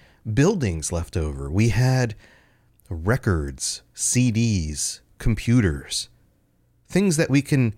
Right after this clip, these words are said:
get glimpses of the world that existed before us. And in that world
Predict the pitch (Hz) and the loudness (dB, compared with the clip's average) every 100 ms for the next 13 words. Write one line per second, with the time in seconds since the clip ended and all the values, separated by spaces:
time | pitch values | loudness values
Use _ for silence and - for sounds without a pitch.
0 | _ _ 110 147 120 117 117 170 185 - | _ _ -4 -2 0 0 2 2 0 0
1 | 147 120 - 123 127 110 113 101 95 123 | 0 -2 -2 0 2 0 0 0 2 4
2 | 170 156 123 107 110 90 95 127 - 120 | 4 4 2 0 0 0 0 0 0 -2
3 | 95 98 - 92 85 71 - - - - | -2 -4 -2 0 0 -2 -6 -6 -8 -18
4 | - 131 143 208 233 220 170 131 107 127 | -2 0 2 2 2 2 2 2 2 4
5 | 117 92 82 | 4 2 0